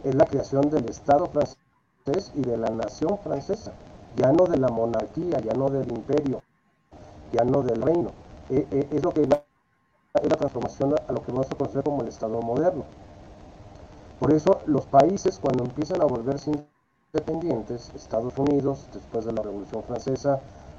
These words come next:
eh, América Latina en el siglo diecinueve, todos nos convertimos en naciones, ya no somos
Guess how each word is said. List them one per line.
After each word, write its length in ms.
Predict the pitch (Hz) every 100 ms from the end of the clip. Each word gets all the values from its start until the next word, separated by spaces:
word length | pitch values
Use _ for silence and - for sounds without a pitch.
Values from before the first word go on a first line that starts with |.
| -
eh, 480 | 107 107 104 107 107 110
América 340 | 113 123 123 120
Latina 540 | 113 - 131 131 143 143 - -
en 180 | 107 104
el 60 |
siglo 220 | - 110 113
diecinueve, 1080 | 107 - _ _ _ _ _ 135 147 147 165 - - -
todos 200 | 139 160
nos 120 | - -
convertimos 640 | 135 117 - 131 151 -
en 180 | 135 160 - - 120 113
naciones, 800 | 107 104 - 180 143 - - - 120
ya 60 |
no 120 | 139 143
somos 260 | 127 135